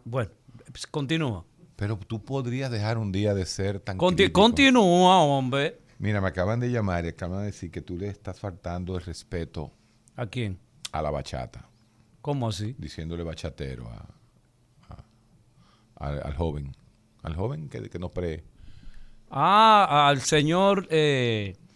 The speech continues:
Speaker 1: Ricardo
Speaker 2: Sí,
Speaker 1: Nieves. Pero,
Speaker 2: sí.
Speaker 1: eh, Ricardo no, nunca menciona su segundo nombre y su,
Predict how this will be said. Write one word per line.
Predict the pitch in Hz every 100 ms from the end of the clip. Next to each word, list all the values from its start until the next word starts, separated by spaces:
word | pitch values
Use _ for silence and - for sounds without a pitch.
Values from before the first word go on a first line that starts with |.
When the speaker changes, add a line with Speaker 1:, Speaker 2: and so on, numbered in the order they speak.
| _ _ _
Speaker 1:
Ricardo | - 139 107 143 165 180 175 175
Speaker 2:
Sí, | 147
Speaker 1:
Nieves. | 156 180 170
Pero, | - 165
Speaker 2:
sí. | 165
Speaker 1:
eh, | 170
Ricardo | 147 165 165 202 233 233 220
no, | 156 165 208
nunca | 202 214 214 214
menciona | 202 160 185 190 185 165 - _
su | - 151
segundo | 151 139 160 185 190
nombre | 143 123 120 127
y | 135
su, | 139 127